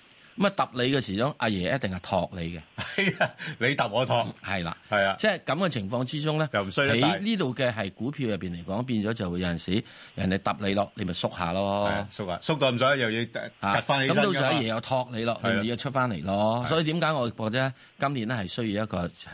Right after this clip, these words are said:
Speaker 1: 採取一個相對短線啲。
Speaker 2: 好。
Speaker 1: 嗱，即係相對短線咧，當然啦，我有部分我真係好短線咧，我係做期權嘅。
Speaker 2: 係。
Speaker 1: 可以係即係幾粒鐘做完㗎啦。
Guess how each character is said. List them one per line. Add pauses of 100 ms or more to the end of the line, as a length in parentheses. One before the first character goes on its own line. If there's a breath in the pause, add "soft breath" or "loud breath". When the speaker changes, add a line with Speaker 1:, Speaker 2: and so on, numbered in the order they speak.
(100)
Speaker 1:
採
取
一
個
相
對 (160)
短 (240)
線
啲。 (200 loud breath)
Speaker 2:
好。 (200)
Speaker 1:
嗱，
即
係
相
對
短
線
咧，
當
然
啦， (380 loud breath)
我
有
部
分
我
真
係
好
短
線
咧， (220)
我
係
做
期
權
嘅。
Speaker 2:
係。 (680)
Speaker 1:
可
以
係
即
係
幾
粒
鐘
做
完
㗎
啦。